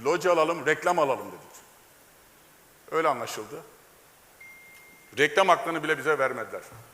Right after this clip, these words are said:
Dört sene, beş sene sonra Ali Bey geldiğinde hala reklam haklarımız orada duruyordu. Ali Bey de bir indirim daha istedi, bir erteleme daha istedi. O paranın yüzde altısını aldık biz.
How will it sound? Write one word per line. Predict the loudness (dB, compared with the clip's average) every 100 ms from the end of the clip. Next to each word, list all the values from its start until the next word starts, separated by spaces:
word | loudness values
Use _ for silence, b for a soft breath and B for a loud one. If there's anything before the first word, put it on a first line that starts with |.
| -4
Dört | -2 -2
sene, | -2 -4 -2
beş | -2
sene | -2 -6
sonra | -6 -6 -4
Ali | -4 -2
Bey | -2
geldiğinde | 2 2 0 -2
hala | 4 6 6 4
reklam | 2 0 -2
haklarımız | -2 -4 -6 -6
orada | -6 -6
duruyordu. | -6 -6 -6 -8 -4
Ali | -2 0
Bey | 0 0
de | 0
bir | -2
indirim | -2 -2 4
daha | 6
istedi, | 6 2 -2 4
bir |
erteleme | 4 6 2 0 4
daha | 4
istedi. | 2 -2 -2 -4 -4 B B B B 0
O | 2
paranın | 6 8 8 6
yüzde | 0 -2 2 6
altısını | 6 4 -2 0
aldık | 0 -2 -8
biz. | -6 -6